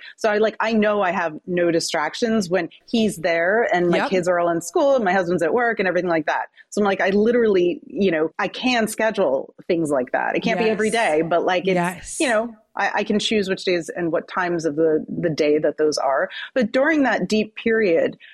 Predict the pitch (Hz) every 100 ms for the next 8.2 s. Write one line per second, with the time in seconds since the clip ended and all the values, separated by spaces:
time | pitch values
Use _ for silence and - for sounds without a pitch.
0 | - 214 254 294 - - - _ - -
1 | - 233 240 254 220 151 - 254 247 247
2 | 226 220 226 196 170 175 - 208 254 226
3 | 220 202 196 190 143 - 196 220 175 185
4 | 160 160 151 135 - 156 131 175 190 -
5 | 208 196 185 202 196 - 214 220 202 -
6 | - 370 285 311 262 247 254 285 285 277
7 | 254 202 165 202 208 202 - - 185 180
8 | 233